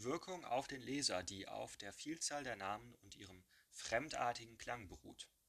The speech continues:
Auch geografische Lokalisierungen einzelner Stämme erfolgen daher nur, wenn es gilt,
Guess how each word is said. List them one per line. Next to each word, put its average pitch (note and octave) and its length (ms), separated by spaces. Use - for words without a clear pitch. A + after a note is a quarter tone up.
Auch G#2 320
geografische G2+ 760
Lokalisierungen G#2 1000
einzelner F#2+ 420
Stämme G2+ 440
erfolgen G#2 400
daher F#2+ 280
nur, B2 340
wenn B2 160
es C3 140
gilt, A#2+ 320